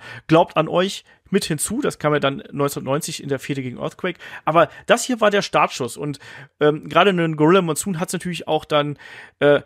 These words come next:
ähnlich wie das später vielleicht auch ein, ähm, ein, äh, Jim Ross mit einem, ähm, Steve Austin gemacht hat, ne, mit der, mit der Austin Era has begun oder sonst irgendwas. Das hat Gorilla Monsoon hier eben, äh, proklamiert am Mikrofon mit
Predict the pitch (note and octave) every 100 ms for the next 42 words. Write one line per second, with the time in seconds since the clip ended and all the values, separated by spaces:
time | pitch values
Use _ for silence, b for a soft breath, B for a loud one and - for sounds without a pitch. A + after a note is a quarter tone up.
0 | b - F#3 G3+ F3+ F3+ - G#3 G3+ F3+
1 | F3+ - D#3 - C#3+ C3+ C3 - B B
2 | B C3+ B2+ - _ _ D3+ D3 C#3+ C#3+
3 | D3+ C#3 D#3 D3+ F#3+ - - D#3 D3 C#3+
4 | C3+ B2+ B B B C3+ C3 - D#3 E3+
5 | C4 - F3+ B2+ A#2 - B2+ D#3+ D3 D3+
6 | D3+ C#3+ D#3 D#3 E3 - D#3 C#3 C3+ C3+
7 | C3+ - C#3 C#3+ D#3+ C#3 C3 C3+ C#3 C#3+
8 | D#3+ G3+ F3+ G3+ B3 G3+ F3 - B3+ C4
9 | G#3+ - G#3 G3+ G3 B B B E3 E3
10 | - A3 A3 F#3+ F3+ A#3 - F3+ G3+ -
11 | F3 F#3 G#3 G3 - F3 G3